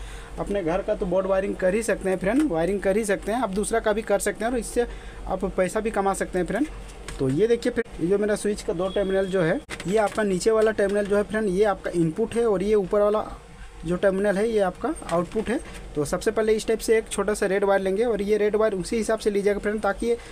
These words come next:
हम जब भी connection करेंगे तो connection करने के बाद फ्रेंड अगर दो, एक साल, दो साल या पाँच साल के बाद ये wire hit हो जाने के कारण अगर थोड़ा सा ख़राब होता है तो इसको हम easily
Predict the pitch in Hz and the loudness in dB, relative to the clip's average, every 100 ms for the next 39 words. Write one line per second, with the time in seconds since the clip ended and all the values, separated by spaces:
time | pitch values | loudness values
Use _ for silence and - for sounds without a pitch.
0 | - - - - 202 170 185 226 214 196 | -16 -18 -16 -6 -2 2 2 0 0 0
1 | 196 226 208 196 196 262 240 214 175 - | 0 0 0 2 2 0 0 0 -4 -6
2 | 185 190 196 214 190 196 214 202 208 214 | -2 -2 -2 -2 0 2 2 2 0 0
3 | 208 196 202 170 175 190 - 196 180 190 | 0 2 0 0 -2 -2 0 -2 0 0
4 | 196 190 190 185 190 190 190 190 185 175 | 0 0 0 0 -2 -2 -2 0 0 -2
5 | 185 180 180 196 185 - - - 190 202 | -2 0 0 0 -4 -12 -16 -8 -2 0
6 | 202 190 190 190 196 185 190 180 190 185 | 2 2 2 0 0 0 0 2 0 0
7 | - - 196 220 220 - 185 196 180 180 | -10 -6 0 2 0 0 2 2 2 0
8 | 190 214 208 185 220 233 - - - - | 0 0 0 0 -2 -2 -6 -16 -12 -2
9 | 185 185 180 196 | 2 2 2 0